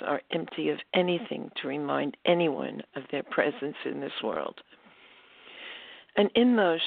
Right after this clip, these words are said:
shoes, representing these unknown feet, were thousands of bodies and pairs of legs who scampered in the grass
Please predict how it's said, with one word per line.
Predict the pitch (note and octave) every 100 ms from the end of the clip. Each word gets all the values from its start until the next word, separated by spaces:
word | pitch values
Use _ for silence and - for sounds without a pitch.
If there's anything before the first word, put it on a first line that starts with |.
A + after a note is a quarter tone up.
| -
shoes, | C#3+ C#3+ C3 - - E3+
representing | E3+ F#3 E3 F3 F3 F3 F3 E3
these | D#3+ D#3 - -
unknown | F3+ F#3 F3 D#3+ D#3 -
feet, | B2+ - - _ _ - _ -
were | E3+ G#3
thousands | F#3+ F3+ G3 G3 G3+ F#3+
of | F#3+ F3+
bodies | D3 D3 D3 D3 D3 - -
and | D3+ -
pairs | G3 F#3 F#3+ E3
of | D3+ D3+
legs | D3 D3+ C#3+ C3 - - _ - - _
who | F3+ E3
scampered | - G3 G#3+ G#3+ G3
in | F3+ E3+
the |
grass | D#3+ D#3+ D#3 D#3+